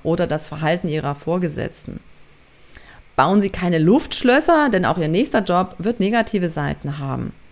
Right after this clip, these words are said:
Vielleicht ist es nicht immer vierundzwanzig Stunden Happy Life. Einen Job zu kündigen, nur weil es besser laufen könnte, kann daher echt eine Fehlentscheidung sein. Überlegen Sie, was Sie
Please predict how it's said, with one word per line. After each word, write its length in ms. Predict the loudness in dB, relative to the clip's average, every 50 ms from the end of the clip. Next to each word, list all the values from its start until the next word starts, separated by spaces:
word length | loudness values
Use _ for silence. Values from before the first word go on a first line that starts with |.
| -20 -20 -20 -20 -20 -20 -20 -20 -20 -14
Vielleicht 280 | -8 -6 -6 -4 -4
ist 120 | -6 -6 -6
es 120 | -4 -4
nicht 140 | -2 -2 0
immer 200 | 2 2 2 2
vierundzwanzig 800 | 2 2 2 2 2 0 0 -2 -2 -2 -2 -2 -4 -4 -6 -12 -16 -20 -20 -20 -20 -20 -20 -20 -16
Stunden 880 | -12 -6 0 2 4 4 4 2 2 0 0 0 -2 -2 -4 -6 -10 -12 -14 -4
Happy 300 | -2 -2 0 0 0 0
Life. 460 | 0 0 -2 -2 -2 -4 -6 -8 -14 -20 -20 -20 -10 -2
Einen 200 | 0 2 2 4
Job 220 | 4 4 2 2 0
zu 120 | -2 -2
kündigen, 440 | 2 4 4 4 6 4 4 6 4
nur 260 | 4 4 4 2 2
weil 180 | 2 2 2 0
es 120 | -2 -4
besser 460 | -2 0 2 2 2 4 2 2 4
laufen 420 | 4 4 4 4 2 2 0 -2 0
könnte, 440 | 0 0 0 2 0 0 -2 -4 -4 -10 -18 -20 -20 -20 -20 -20 _ -8
kann 220 | -6 -4 -2 0
daher 340 | 0 0 2 2 0 0 -2
echt 220 | -4 -6 -4 -6
eine 80 | -6 -8
Fehlentscheidung 840 | -4 -4 -4 -2 -2 -2 -4 -4 -6 -4 -4 -4 -4 -4 -6 -8
sein. 440 | -8 -8 -8 -6 -6 -6 -8 -10 -12 -16 -18 -14 -8
Überlegen 420 | -4 -2 -2 0 0 0 2 2
Sie, 220 | 2 0 0 -2 -4 -6 -14 -20 -20 -6
was 280 | -4 -2 -2 -2 -4 -2
Sie 280 | -2 2 2 2 0